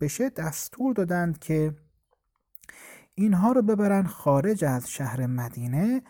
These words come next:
توی منطقه خوش آب و هوایی که شتران رو می آوردن اونجا برای چرا، برای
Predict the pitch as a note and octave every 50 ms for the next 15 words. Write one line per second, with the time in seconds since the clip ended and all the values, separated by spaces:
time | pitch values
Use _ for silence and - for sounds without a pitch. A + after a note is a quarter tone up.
0 | - - - _ _ _ - - C#4+ C4+ B3+ A#3+ G#3+ F#3 F3 D#3 - D#3+ - G#3
1 | A#3 G#3+ - - E3+ D3 - - - - D#3 D3+ C#3+ D3 D3 C3 A#2 C3+ C#3 C3+
2 | C3+ F3 G#3+ A3+ G#3+ F3+ D3 - D3+ D3 C#3+ C#3 C#3 C#3 - - - - - -
3 | - - - _ _ _ - - - B3 A#3 - G#3+ G#3 G#3+ A3+ A#3 A3 G#3 G3+
4 | F#3+ G3+ A3 G#3+ F#3+ F3 F3 D#3+ D#3 D#3+ D#3+ D#3 D#3 D3+ D3+ C#3+ D#3+ E3+ E3+ D3+
5 | D3+ C#3+ D3 D#3 D#3 D3 - - - C#3 C#3 C#3 D#3+ F3 E3+ D#3 D3 C#3 C3+ C#3
6 | D3 D#3+ D#3 D3 D3 C3